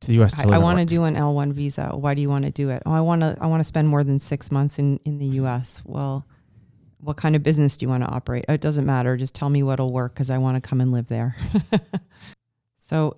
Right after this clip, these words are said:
Speaker 2: you know, I think the bottom line is, if you wanna do an L one visa and you're a business owner in Canada and you have employees in Canada and you have been in operation for more than a year, um,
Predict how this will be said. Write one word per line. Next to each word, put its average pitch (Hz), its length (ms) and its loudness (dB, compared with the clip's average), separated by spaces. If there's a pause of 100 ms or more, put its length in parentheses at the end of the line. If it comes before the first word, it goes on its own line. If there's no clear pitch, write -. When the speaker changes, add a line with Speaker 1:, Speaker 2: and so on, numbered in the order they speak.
(220)
Speaker 2:
you 170 100 -2
know, 151 160 2
I 147 80 -2
think 185 180 -2
the 175 60 -6
bottom 147 320 0
line 143 240 -2
is, 147 180 -2
if 143 140 -10
you 139 80 -4
wanna 139 220 -2
do 143 180 -4
an 139 100 -2
L 135 140 -4
one 135 200 -4
visa 131 320 -6
and 135 220 -2
you're 131 220 -2
a 127 40 -4
business 135 520 -4
owner 139 260 0
in 131 140 0
Canada 131 400 -4
and 131 260 -2
you 135 100 0
have 127 300 -4
employees 135 600 -2
in 135 140 0
Canada 131 360 -2
and 131 320 -2
you 135 140 0
have 123 180 -4
been 135 140 -2
in 139 120 -2
operation 135 640 -4
for 135 400 -4 (420)
more 147 220 2
than 143 140 4
a 139 40 4
year, 135 380 0 (480)
um, 143 320 2